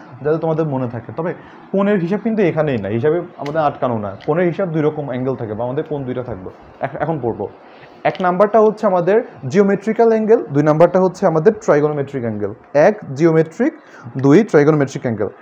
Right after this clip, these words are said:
এই কারণে আমি এখনও তোমাদেরকে ইয়েটা দেখাই নাই, আসলে, আহ, কোণের সংজ্ঞাটা বলি না, কারণ দুইটা পার্সপেক্টিভে geometrical অ্যাঙ্গেলের দিক থেকে তোমার কোণের সংজ্ঞা একটা পাবা,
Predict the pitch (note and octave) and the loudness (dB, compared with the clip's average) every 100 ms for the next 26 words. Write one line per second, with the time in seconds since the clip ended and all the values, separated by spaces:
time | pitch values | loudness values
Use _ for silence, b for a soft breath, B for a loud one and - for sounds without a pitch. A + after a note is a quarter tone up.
0 | B - F3+ G3 G3 A#3 G3 F#3+ E3 F#3 | B -2 4 4 4 2 0 0 -2 -4
1 | G3 E3 D#3+ E3+ G3 F#3+ - C#3 C#3+ C3+ | -4 -2 -2 -2 -2 -2 -2 -2 0 0
2 | B2 C#3 A2 G#2+ C#3+ C#3 C#3+ B B - | -2 -2 -4 -4 -2 -2 -4 B B 0
3 | C3+ - F3 E3+ F#3+ F#3 E3 F3 C#3+ A2+ | 0 2 0 0 -2 0 2 2 2 0
4 | A2+ C3 A3+ - B - C#3 C3 E3 F3 | 2 4 4 -2 B -14 -10 -2 -2 0
5 | A3+ B3 C4 - - - - G#3 G#3 - | 4 4 2 -6 -20 -20 2 4 4 0
6 | G3 G3+ D3+ A2+ - C3+ C3+ G3+ G3+ G3 | -2 -2 0 0 -2 -6 0 2 0 -2
7 | A3 A#3+ A#3+ - - F#3+ F#3+ A#3+ A#3+ G3+ | -2 2 2 0 -2 -2 2 2 2 -2
8 | - A3 A3 G3+ G3+ G3+ G3 G3 G3 F#3 | 0 0 0 0 0 -2 -2 -4 0 0
9 | G3 F#3 F#3 A3+ | 2 2 2 0